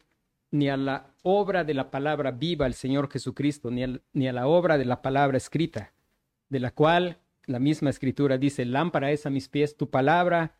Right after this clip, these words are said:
y lumbrera mi camino". No se puede tener un camino que no esté torcido si no hay luz de la palabra de Dios.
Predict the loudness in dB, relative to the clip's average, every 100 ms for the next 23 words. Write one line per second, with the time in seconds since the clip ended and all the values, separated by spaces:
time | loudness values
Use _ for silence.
0 | _ _ -6 -4 -2 0 0 0 -4 -2
1 | -2 -2 -6 _ _ _ _ -8 -6 -4
2 | 0 0 0 -2 -4 -2 -2 -6 _ _
3 | -8 -4 -2 0 0 -4 -10 _ _ _
4 | _ _ -2 -2 -2 -2 -2 0 -2 -2
5 | -6 -12 _ _ _ _ _ _ -20 -8
6 | -2 0 -2 -2 -2 0 -2 -2 -2 -2
7 | -4 -10 -6 -4 -2 -2 0 0 -2 -2
8 | -2 -2 -4 -12